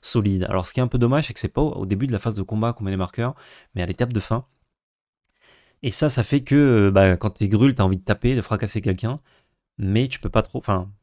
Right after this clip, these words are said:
c'est genre tu prépares pour le tour d'après, c'est un petit peu lent, je trouve. Donc, euh... voilà, à mon avis, faut pas essayer de faire les deux,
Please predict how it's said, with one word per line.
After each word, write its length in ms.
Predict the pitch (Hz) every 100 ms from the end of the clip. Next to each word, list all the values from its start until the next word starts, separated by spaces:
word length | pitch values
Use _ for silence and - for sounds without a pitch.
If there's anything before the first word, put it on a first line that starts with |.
| _ -
c'est 180 | - 104
genre 120 | 87
tu 120 | -
prépares 400 | - 113 131 -
pour 100 | 110
le 80 | 101
tour 140 | 113
d'après, 320 | 110 - 101
c'est 160 | - 101
un 120 | 107
petit 280 | 104 - 131
peu 160 | - 120
lent, 180 | 107
je 80 | 92
trouve. 220 | - 92 - - - - _ _
Donc, 320 | 104 92 - 101
euh... 480 | 92 92 92 92 - - 254 269 _ _ - - _ -
voilà, 240 | 226 95
à 20 | 98
mon 160 | 117
avis, 340 | 135 139 175 180
faut 180 | -
pas 260 | 107 147 139
essayer 260 | - 139 135
de 60 |
faire 160 | - 120
les 100 | 117
deux, 320 | 120 147